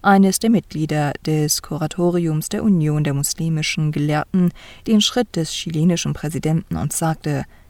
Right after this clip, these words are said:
"In einer Zeit, in der einige arabische Länder versuchen, die Beziehungen zum israelischen Regime zu normalisieren,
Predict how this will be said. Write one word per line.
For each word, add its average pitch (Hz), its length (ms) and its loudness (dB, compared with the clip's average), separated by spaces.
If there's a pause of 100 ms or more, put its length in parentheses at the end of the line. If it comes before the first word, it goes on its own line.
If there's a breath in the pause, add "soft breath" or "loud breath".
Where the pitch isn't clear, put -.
(180 soft breath)
"In 190 100 0
einer 185 240 4
Zeit, 160 460 0
in 147 160 0
der 143 160 0
einige 151 320 0
arabische 156 360 0
Länder 160 300 0
versuchen, 165 600 0 (320 loud breath)
die 202 60 4
Beziehungen 190 540 4
zum 151 220 0
israelischen 151 580 -2
Regime 156 400 2
zu - 160 -2
normalisieren, 160 800 2